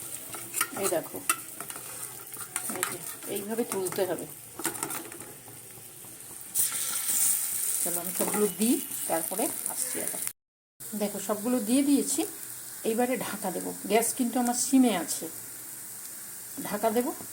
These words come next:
তাহলে সুন্দরভাবে হয়ে যাবে। ওইভাবে তুলতে হবে কিন্তু, ওইভাবে না তুললে, উম, মানে, হবে না, ভেঙে যাবে। ঢাকা দিই, কিছুক্ষণ পরে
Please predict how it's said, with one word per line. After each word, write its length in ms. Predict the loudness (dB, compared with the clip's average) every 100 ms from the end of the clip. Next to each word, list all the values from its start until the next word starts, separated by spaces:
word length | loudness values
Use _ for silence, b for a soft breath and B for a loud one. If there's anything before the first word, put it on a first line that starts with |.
| -4
তাহলে 260 | -2 0 0
সুন্দরভাবে 560 | 0 0 2 0 0 -2 2
হয়ে 240 | 2 2
যাবে। 240 | 0 -6 -10 -10 -12 -12 -10 -10 -10 -8 0
ওইভাবে 300 | 4 6 6
তুলতে 360 | 6 6 8 8
হবে 180 | 8
কিন্তু, 360 | 4 -2 -2 -2
ওইভাবে 320 | 2 4 4
না 140 | 2 0
তুললে, 340 | 0 2 0 -2 -10 -12 -12 -12 -10 -10 -10 -10 -10 -6
উম, 300 | -4 -2 -2
মানে, 140 | 0
হবে 220 | 2 4 4
না, 80 |
ভেঙে 320 | 4 6 6 6
যাবে। 180 | 2 -8 -10 -10 -8 -6 -8 -2 4
ঢাকা 200 | 6 6
দিই, 160 | 4 6 6 6 2 -10 -14 -8
কিছুক্ষণ 380 | -4 0 4 4
পরে 280 | 6 4